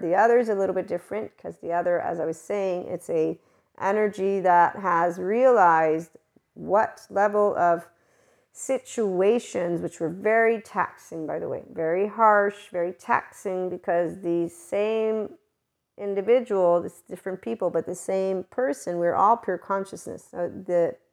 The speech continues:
person who is in this wisdom, it's because they were always giving,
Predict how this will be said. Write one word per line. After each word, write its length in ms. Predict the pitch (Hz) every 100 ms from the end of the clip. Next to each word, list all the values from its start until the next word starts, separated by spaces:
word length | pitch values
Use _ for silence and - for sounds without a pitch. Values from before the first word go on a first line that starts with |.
| _ _
person 800 | - 220 240 254 214 180 165 170 _ _ _ _ _ _
who 420 | 233 214 202 196 -
is 260 | 196 190 185
in 380 | - 190 190
this 420 | 190 185 175 - - _ _ _ _ _ _ _
wisdom, 560 | 214 233 262 185 185 185
it's 200 | 190 -
because 580 | 202 - 226 226 220 196
they 220 | 196 196
were 160 | 196
always 720 | - 175 190 190 185 180 175 185
giving, 600 | 196 208 170 98 -